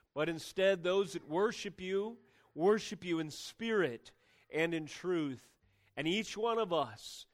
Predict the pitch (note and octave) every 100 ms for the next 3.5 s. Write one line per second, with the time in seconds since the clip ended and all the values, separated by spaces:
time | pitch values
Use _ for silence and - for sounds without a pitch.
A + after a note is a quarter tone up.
0 | _ - D3 D#3+ E3 E3+ E3 F3 E3 D3+
1 | C#3 D3 F3 G3 F3+ - F#3+ F3 D#3 D3
2 | - - F3 E3+ C#3+ - F#3 F#3 F3+ E3+
3 | E3+ D#3+ C#3+ A2+